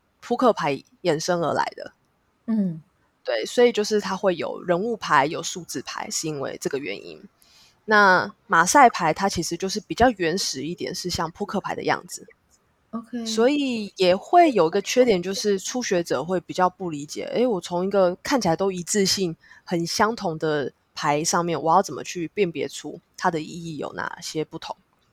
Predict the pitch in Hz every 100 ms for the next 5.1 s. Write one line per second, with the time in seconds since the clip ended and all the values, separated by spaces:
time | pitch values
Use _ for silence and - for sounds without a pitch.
0 | _ _ _ - 170 175 175 170 175 -
1 | 170 175 170 170 _ _ _ 185 185 196
2 | 190 190 190 185 175 175 _ _ _ -
3 | 180 220 285 285 262 247 240 226 220 -
4 | _ - 320 339 262 185 - - - -